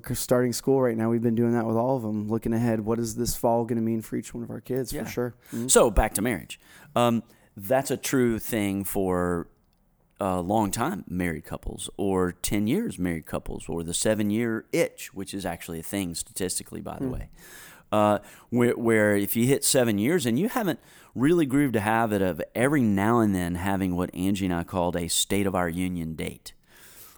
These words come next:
Speaker 2: Uh, and sometimes we would check that by reading a chapter in a marriage book and then discuss it at the state of our union date, which, uh, when we were poor, was at McDonald's, uh, and, <laughs> um, uh,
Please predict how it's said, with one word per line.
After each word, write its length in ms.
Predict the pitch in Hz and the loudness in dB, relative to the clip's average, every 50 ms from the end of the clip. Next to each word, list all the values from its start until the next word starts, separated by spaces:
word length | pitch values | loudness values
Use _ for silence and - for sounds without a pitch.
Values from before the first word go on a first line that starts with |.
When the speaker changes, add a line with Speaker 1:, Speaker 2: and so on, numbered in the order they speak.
| _ _ - | _ _ 0
Speaker 2:
Uh, 280 | 107 104 104 104 107 - - | 0 2 2 2 2 0 0
and 100 | 117 113 | 0 0
sometimes 320 | 123 165 170 190 160 147 135 | 0 0 2 2 2 2 2
we 60 | 139 | 2
would 160 | 120 113 92 | 0 0 0
check 240 | - - 113 113 - | 0 -2 -2 -2 0
that 220 | - 101 101 98 | 0 -2 0 0
by 100 | 104 98 | 0 0
reading 420 | 92 95 95 95 92 95 95 92 90 | 0 0 0 0 0 0 0 0 -2
a 60 | 87 | -2
chapter 600 | - - - 87 87 - - 87 85 85 82 - - | -4 -4 -4 -4 -4 -6 -6 -6 -4 -4 -4 -6 -6
in 120 | - 85 82 | -8 -6 -6
a 180 | 82 82 - - - | -6 -6 -8 -8 -8
marriage 360 | 90 87 85 87 82 80 - | -6 -4 -4 -4 -6 -6 -6
book 280 | - 87 82 82 - - | -6 -4 -4 -4 -6 -8
and 100 | 78 80 | -10 -8
then 100 | 80 80 | -8 -8
discuss 420 | 78 78 - - - 87 85 - - | -6 -8 -8 -6 -6 -6 -6 -6 -6
it 100 | 71 - - | -8 -8 -10
at 160 | 82 80 - | -14 -14 -12
the 80 | - - | -10 -10
state 240 | - - 87 87 78 | -8 -6 -6 -6 -6
of 80 | 80 | -6
our 100 | 82 82 | -6 -4
union 360 | 82 98 139 151 123 90 85 | -2 0 0 0 0 -2 -4
date, 240 | 80 - 87 69 - _ - | -6 -8 -10 -12 -14 _ -10
which, 300 | 78 87 80 - - - - - - - - - - - _ _ _ _ _ _ - - - | -8 -8 -8 -8 -12 -18 -20 -20 -20 -20 -20 -20 -20 -20 _ _ _ _ _ _ -16 -6 0
uh, 160 | 113 107 104 104 | 2 2 2 4
when 180 | 117 120 117 | 2 2 2
we 100 | 110 107 | 2 2
were 160 | 101 98 95 | 2 0 0
poor, 340 | 82 - - 107 98 98 113 | -4 -4 -2 0 2 2 2
was 160 | 113 107 87 | 2 0 0
at 120 | 104 95 - | 0 -2 -2
McDonald's, 720 | 90 80 - - 87 80 82 85 90 101 120 113 - - _ - | -4 -8 -6 -6 -4 -4 -2 -2 -2 -4 -4 -6 -10 -14 _ -4
uh, 480 | 76 95 92 92 92 92 90 90 92 - - | -2 0 0 0 0 0 0 0 -2 -4 -4
and, 280 | - 95 101 104 107 113 - - - - | -4 -4 -4 -2 -4 -4 -6 -8 -4 -2
<laughs> 500 | - 127 - - - - - - - - | -2 -2 -2 -4 -16 -20 -20 -20 -6 -2
um, 340 | 110 110 110 104 104 107 101 - - - - - - - - - - - - - - - | 0 2 2 2 2 0 -4 -8 -12 -20 -18 -16 -16 -16 -16 -18 -18 -20 -20 -14 -10 -6
uh, 280 | 50 - 50 - - | -6 -4 -4 -4 -4